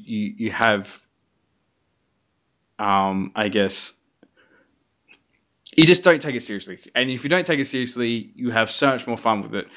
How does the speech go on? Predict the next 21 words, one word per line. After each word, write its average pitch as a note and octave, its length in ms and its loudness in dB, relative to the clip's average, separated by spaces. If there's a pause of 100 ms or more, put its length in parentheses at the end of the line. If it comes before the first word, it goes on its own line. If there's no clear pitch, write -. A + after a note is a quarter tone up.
(260)
And A2+ 160 2
if A#2 180 -2
you're C#3 380 2 (640)
too, E3+ 440 0 (140)
m-, B2 320 0
if B2 160 -8
your C#3+ 120 4
mindset B2+ 460 2
is A2+ 280 -2
that, A2 200 -2
"Oh, A2+ 580 4
uh, - 20 4
well, A2+ 240 4
it's G#2 120 -4
a A2 40 -4
horror A2+ 240 4
film A2 220 -2
and G#2+ 80 2
I G#2+ 80 4
need G#2+ 160 0
to, A2 140 -2